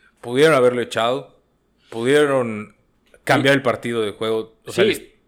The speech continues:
Speaker 1: desde antes, o sea, con esa falta.
Speaker 2: Sí, no, la verdad no, no jugó Seco porque estaba tocado del partido pasado. Sin embargo, tampoco, eh, Inzaghi no quisi-, no se quiso arriesgar de más. Para mí,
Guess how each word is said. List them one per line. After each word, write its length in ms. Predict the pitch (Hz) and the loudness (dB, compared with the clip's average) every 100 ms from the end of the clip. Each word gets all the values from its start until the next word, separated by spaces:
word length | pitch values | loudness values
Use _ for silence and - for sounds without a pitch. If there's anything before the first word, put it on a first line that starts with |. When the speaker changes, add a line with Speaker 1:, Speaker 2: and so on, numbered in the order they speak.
| _ - | _ -10
Speaker 1:
desde 340 | 120 110 107 | -6 -2 0
antes, 380 | 170 220 123 98 | 0 -2 -6 -6
o 60 | |
sea, 120 | 92 98 | -10 -8
con 140 | 107 | -8
esa 200 | 107 104 | -6 -6
falta. 360 | 117 107 - _ _ _ - | -4 -6 -10 _ _ _ -12
Speaker 2:
Sí, 260 | - 208 | -4 -2
no, 160 | 151 143 | -2 0
la 140 | 139 | 0
verdad 240 | 143 165 170 | 2 2 -2
no, 160 | 151 | -6
no 180 | 147 165 | -6 -6
jugó 260 | 160 151 156 | -2 -2 -2
Seco 640 | - - 139 147 160 - | -6 -10 -8 -6 -6 -4
porque 420 | 120 110 - 110 | -4 -4 -6 -6
estaba 420 | 107 131 135 131 | -4 -4 -4 -4
tocado 440 | 120 - 123 127 117 | -6 -2 0 0 -2
del 160 | 107 | -4
partido 460 | 110 110 127 127 120 | -6 -6 -4 -4 -2
pasado. 560 | 147 - 131 135 139 - - _ _ _ _ _ | -4 0 2 0 -4 -12 -20 _ _ _ _ _
Sin 260 | - 117 | -14 -12
embargo, 680 | 107 101 117 147 127 113 - _ _ _ | -6 0 0 0 -6 -8 -18 _ _ _
tampoco, 600 | 117 113 147 175 156 127 156 | -12 -8 -10 -6 -6 -6 -2
eh, 480 | 110 110 120 - _ _ | -2 -2 -8 -18 _ _
Inzaghi 500 | 113 117 120 156 165 | -16 -6 -6 -4 -8
no 240 | 127 143 | -8 -10
quisi-, 260 | - - 143 | -12 -18 -18
no 140 | 131 | -18
se 160 | 151 - | -18 -16
quiso 240 | 156 143 | -14 -10
arriesgar 420 | 135 123 117 135 143 | -8 -8 -4 -4 -4
de 100 | 120 | -4
más. 300 | 139 175 - _ _ - | -4 -6 -10 _ _ -4
Para 260 | 113 110 | -2 0
mí, 320 | 120 165 196 | 0 -4 -6